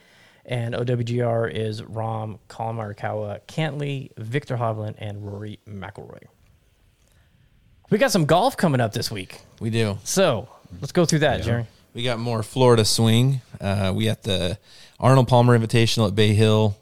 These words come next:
Speaker 2: five hundred fifty point event, seventy-five hundred yards, par seventy-two. Bryson, of course, is the champ, who has also withdrawn from this week's due to recovering from injuries and stuff.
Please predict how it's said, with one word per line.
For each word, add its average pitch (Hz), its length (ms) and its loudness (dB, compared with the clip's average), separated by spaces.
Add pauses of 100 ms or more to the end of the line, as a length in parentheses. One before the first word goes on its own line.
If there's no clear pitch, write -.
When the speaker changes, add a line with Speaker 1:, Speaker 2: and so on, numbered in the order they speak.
(140)
Speaker 2:
five 113 220 0
hundred 110 200 2
fifty 107 240 -4
point 107 260 0
event, 123 340 2
seventy-five 117 560 0
hundred 107 220 0
yards, 107 360 0
par 101 220 -2
seventy-two. 104 720 0 (840)
Bryson, 107 380 2
of 98 100 -4
course, 104 340 0
is 101 160 -4
the 92 140 -6
champ, 127 520 2
who 107 200 2
has 104 140 0
also 107 360 0
withdrawn 104 520 2
from 101 300 -2
this 104 240 -4
week's 107 260 -4
due 101 180 -4
to 92 460 -6
recovering 101 440 -4
from 107 160 -4
injuries 113 380 0
and 107 100 -4
stuff. 110 340 -6